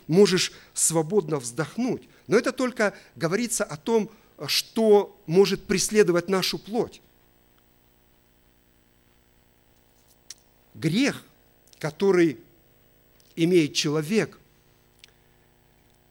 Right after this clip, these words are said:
он производит на него очень сильное давление. Человек может не находить себе места. Человека может разрывать изнутри.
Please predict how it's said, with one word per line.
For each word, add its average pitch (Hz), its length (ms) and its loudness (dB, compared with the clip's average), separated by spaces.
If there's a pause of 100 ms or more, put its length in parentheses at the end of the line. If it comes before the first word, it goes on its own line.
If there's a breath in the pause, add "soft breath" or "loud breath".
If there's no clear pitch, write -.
(420)
он 180 140 6
производит 180 520 2
на 160 80 2
него 165 220 2
очень 160 240 0
сильное 143 360 0
давление. 135 500 -4 (1200)
Человек 220 340 4
может 190 300 2
не 196 80 4
находить 180 380 -2
себе 175 260 0
места. 160 400 -2 (420)
Человека 202 580 2 (200 loud breath)
может 185 340 4
разрывать 180 640 2
изнутри. 160 580 -4